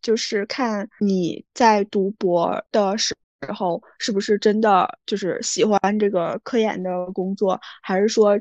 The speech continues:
自己真的不适合，然后就在读博期间转行啊，或者是，呃，看自己喜欢什么其他的。就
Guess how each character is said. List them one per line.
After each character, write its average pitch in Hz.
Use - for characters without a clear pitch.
自 -
己 190
真 208
的 214
不 214
适 226
合， 185
然 151
后 214
就 208
在 202
读 196
博 190
期 -
间 196
转 196
行 170
啊， 302
或 247
者 170
是， 190
呃， 170
看 208
自 -
己 -
喜 -
欢 196
什 208
么 175
其 -
他 208
的。 -
就 -